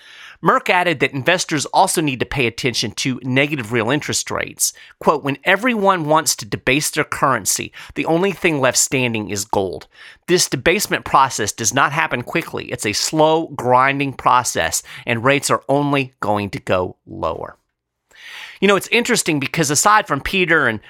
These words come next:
some contrarians like Merck, nobody is really talking about the Fed right now.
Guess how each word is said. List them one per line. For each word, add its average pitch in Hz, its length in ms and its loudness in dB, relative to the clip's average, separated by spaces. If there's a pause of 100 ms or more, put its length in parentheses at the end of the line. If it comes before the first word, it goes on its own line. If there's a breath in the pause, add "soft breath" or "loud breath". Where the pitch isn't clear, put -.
some 143 260 0
contrarians 156 720 0
like 107 220 2
Merck, 131 300 2
nobody 240 360 4
is 147 140 0
really 180 280 2
talking 180 440 0
about 147 320 0
the 110 80 -8
Fed 156 300 0
right 101 200 2
now. 98 240 -4